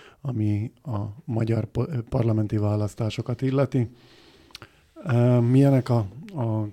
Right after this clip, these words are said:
a hangulat, ö, benyomásaim? Azt szokták mondani, hogy a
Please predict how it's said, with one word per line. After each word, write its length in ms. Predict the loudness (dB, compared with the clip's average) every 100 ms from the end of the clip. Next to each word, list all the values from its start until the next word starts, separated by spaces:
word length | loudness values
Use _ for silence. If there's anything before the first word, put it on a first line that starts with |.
| -6
a 80 | -4
hangulat, 800 | -4 -4 -4 -2 -2 -2 -4 -6
ö, 200 | -2 -2 -2
benyomásaim? 1040 | 2 4 6 4 4 2 2 4 6 4 0 -8 -20 -20 -20 -20 -20 _ _ -14 -8
Azt 140 | -2
szokták 360 | -2 2 2 6
mondani, 600 | 4 6 6 6 6 6
hogy 320 | 2 2 4
a 240 | 4 4